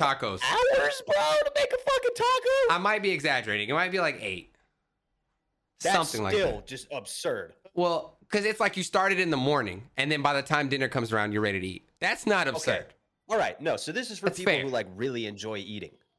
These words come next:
Speaker 2: And to be fair,
Speaker 1: That's if you wanna cook it.
Speaker 2: I, yeah, that's an easy fucking answer. No, I
Speaker 1: Okay,
Speaker 2: don't.
Speaker 1: well, then go to the taco
Speaker 2: <laughs>
Speaker 1: shop, tell 'em you want the
Speaker 2: Yeah,
Speaker 1: birria
Speaker 2: okay,
Speaker 1: tacos,
Speaker 2: maybe,
Speaker 1: and you're in there.
Speaker 2: yeah, maybe in that case, but yeah, I,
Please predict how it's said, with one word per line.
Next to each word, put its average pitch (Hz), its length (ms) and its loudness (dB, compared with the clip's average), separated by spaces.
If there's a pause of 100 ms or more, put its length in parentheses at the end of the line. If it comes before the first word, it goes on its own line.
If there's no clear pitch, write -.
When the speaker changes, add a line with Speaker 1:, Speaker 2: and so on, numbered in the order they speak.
(120)
Speaker 2:
And 135 220 -4 (200)
to 151 100 -4
be 214 120 -2
fair, 139 300 2
Speaker 1:
That's 202 180 0
if 440 120 0
you 285 100 2
wanna 190 160 2
cook - 260 0
it. 87 140 -10
Speaker 2:
I, 165 240 0 (1400)
yeah, 113 160 -8
that's 101 200 -12
an - 100 -18
easy 95 420 -16
fucking 95 380 -12
answer. 104 300 -6
No, 98 480 -4
I 123 80 -2
Speaker 1:
Okay, 135 140 0
Speaker 2:
don't. 104 120 0
Speaker 1:
well, 147 100 2
then 156 140 -2
go 135 200 2
to 165 60 0
the 208 100 0
taco 185 420 2
Speaker 2:
<laughs> - 0 -
Speaker 1:
shop, 170 440 2 (320)
tell 165 260 0
'em 175 120 2
you 185 100 4
want 190 280 2
the 202 120 2 (100)
Speaker 2:
Yeah, 156 180 6
Speaker 1:
birria 185 160 4
Speaker 2:
okay, 175 140 2
Speaker 1:
tacos, 175 280 2
Speaker 2:
maybe, 202 160 2
Speaker 1:
and 175 40 2
you're 240 160 2
in 453 80 2
there. 117 260 0 (260)
Speaker 2:
yeah, 107 240 -2 (200)
maybe 156 280 0
in 117 80 -2
that 101 180 -4
case, 80 220 -10
but - 280 -8 (460)
yeah, 110 180 -4 (160)
I, 135 140 0